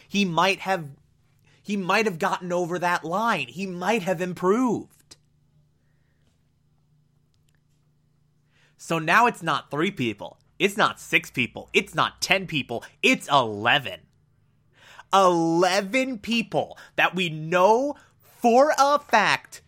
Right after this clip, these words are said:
can get better with the right amount of intervention, with the right amount of love and support that the afterlife should not be able to hold against them if they don't have.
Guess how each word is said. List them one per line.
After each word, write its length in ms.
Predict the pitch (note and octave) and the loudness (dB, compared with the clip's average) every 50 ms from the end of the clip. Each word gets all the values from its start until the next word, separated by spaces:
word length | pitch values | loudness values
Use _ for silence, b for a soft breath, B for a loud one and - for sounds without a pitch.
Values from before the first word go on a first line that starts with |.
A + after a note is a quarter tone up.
| _ _ _ _ _ _ _ | _ _ _ _ _ _ _
can 560 | - - A3 A3+ B3 B3+ C4+ C#4+ D4 C4 G3 | -4 0 2 2 2 2 0 -2 -4 -6 -8
get 520 | D3+ - G#3 G#3 G#3 G#3 - - E3 C3+ - | -2 2 2 2 2 2 -2 -6 -12 -4 2
better 520 | A#3 A3 A3 G#3 E3 B2+ - E2 F2 - _ _ _ _ _ _ _ _ _ _ _ _ _ _ _ _ _ _ | 4 4 6 6 4 2 0 -2 -10 -14 _ _ _ _ _ _ _ _ _ _ _ _ _ _ _ _ _ _
with 420 | - G#2+ C#3 F3+ G3 G#3 G3+ - - | -10 2 4 4 4 4 2 -2 -2
the 100 | A3+ A3 | -2 -2
right 340 | F#3+ E3+ D#3+ D#3+ E3 E3 - | 2 4 4 4 4 2 -2
amount 400 | E3+ E3 D3 C#3 C3+ C3+ - - | -4 0 2 2 2 2 0 -4
of 100 | C3+ A#2 | -6 -6
intervention, 680 | A#2+ A#2 - - C3 - E3+ F3 E3+ - - A2+ G2+ G#2 | -6 -8 -8 -10 -2 0 0 0 0 -4 -8 -10 -4 2
with 200 | D#3+ G3 G3 - | 2 2 2 2
the 100 | A3+ G3+ | -4 -2
right 260 | E3 F3 E3+ E3 - | 0 0 0 0 0
amount 340 | - F#3+ D#3+ C#3 C#3 D3+ - - | -4 -4 -2 -2 -2 -2 0 -2
of 160 | D#3+ C3+ A2+ | -4 -4 -4
love 300 | G#2 A2 A#2+ C3 B2+ - - | 0 2 4 4 4 2 -6
and 160 | B2 C3 C3 | -10 -10 -10
support 640 | - - C3 - - - - G3+ F#3 B2+ G#2 - _ B B B B | -8 -10 -10 -10 -8 0 2 4 4 4 2 -2 _ B B B B
that 140 | B D3 - | B -6 -6
the 100 | - - - | -6 -2 0
afterlife 600 | F#3+ A#3 B3+ - A3+ G3 F3 D#3+ D3+ D3 - b b b | 2 2 2 0 -2 2 2 2 2 2 -4 b b b
should 380 | b - - - C4+ D#4+ E4 D#4 | b -4 0 4 4 4 4 4
not 220 | D#4 D#4 D4+ D4+ | 2 2 4 2
be 140 | C#4+ B3+ B3 | 0 0 0
able 240 | C4 C4+ B3 B3+ A3 | -2 -2 -2 -4 -4
to 60 | A3+ | -2
hold 200 | A3 A3+ G#3+ G3 | 2 2 2 2
against 320 | F3+ B3 C4+ D4 C4 - | 2 0 0 0 -2 -2
them 180 | A3 G#3+ G3+ G3+ - | -4 -4 -4 -2 -4
if 140 | A3 G#3 | -4 0
they 160 | - G#3+ G3+ G3 | 2 2 2 2
don't 340 | G3+ D3+ C#3+ C#3+ C#3 - - | 2 -2 -2 -2 -4 -8 -8
have. 720 | - F#3+ F3+ F3 E3+ D#3 A2+ G#2 G2 G#2 - - - _ | -6 -4 -4 -2 -2 -2 -4 -4 -10 -20 -20 -20 -20 _